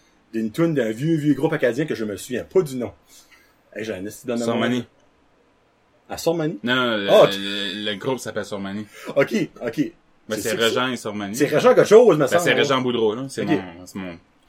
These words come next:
Speaker 2: grand-oncle.
Speaker 1: Oh !
Speaker 2: Ouais.
Speaker 1: Oh, ok.
Speaker 2: Oui, oui. Ben, c'est
Speaker 1: Ok.
Speaker 2: le cousin à mon père.
Speaker 1: Ah, ben, tabarnouche, ok. Ça, t'as pas été la chercher si loin que ça dans le fond de la toune, là.
Speaker 2: Non. Ben, je la connais pas à cause de ça, par exemple.
Speaker 1: Ok.
Speaker 2: Moi, je la connais en cause de,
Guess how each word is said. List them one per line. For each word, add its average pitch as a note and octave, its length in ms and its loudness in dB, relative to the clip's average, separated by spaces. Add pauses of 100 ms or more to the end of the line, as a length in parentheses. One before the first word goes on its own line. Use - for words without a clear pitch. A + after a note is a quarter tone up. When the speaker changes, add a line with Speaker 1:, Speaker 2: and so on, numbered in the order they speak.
Speaker 2:
grand-oncle. G#2 680 -6 (500)
Speaker 1:
Oh ! B3+ 880 8 (140)
Speaker 2:
Ouais. B3 180 4
Speaker 1:
Oh, C#4 200 6
ok. - 120 -4
Speaker 2:
Oui, D4+ 300 0
oui. F#3+ 460 2 (140)
Ben, B2 80 0
c'est C3+ 180 2
Speaker 1:
Ok. A#3 80 6
Speaker 2:
le E4 80 6
cousin D3+ 200 0
à D3+ 40 0
mon B2+ 180 -2
père. A2+ 240 -6 (760)
Speaker 1:
Ah, C4 80 2
ben, B3 100 4
tabarnouche, B3 540 2
ok. D#3 220 0
Ça, D#3 80 -8
t'as B2 100 2
pas F3 100 -4
été A3+ 80 0
la F3+ 100 6
chercher D#3 220 -4
si D3+ 100 -6
loin D3 160 2
que G2+ 60 -6
ça A#3+ 80 -2
dans A3 100 -2
le C3 40 -2
fond C3 100 -4
de B2 40 0
la A2 60 -2
toune, A2 240 -6
là. F2+ 60 -14 (240)
Speaker 2:
Non. D3 760 4
Ben, C3+ 140 2
je - 60 -2
la B2 80 0
connais D#3 200 2
pas E3+ 100 2
à D#3 40 0
cause D3+ 180 0
de G#2 40 -4
ça, D#3+ 140 0
par G#2 100 -2
exemple. - 140 -16 (320)
Speaker 1:
Ok. - 120 -14
Speaker 2:
Moi, A#2+ 160 -4
je - 80 -8
la A#2 100 -2
connais D3+ 560 2
en C3 160 -4
cause B2+ 800 -2
de, A#2 380 0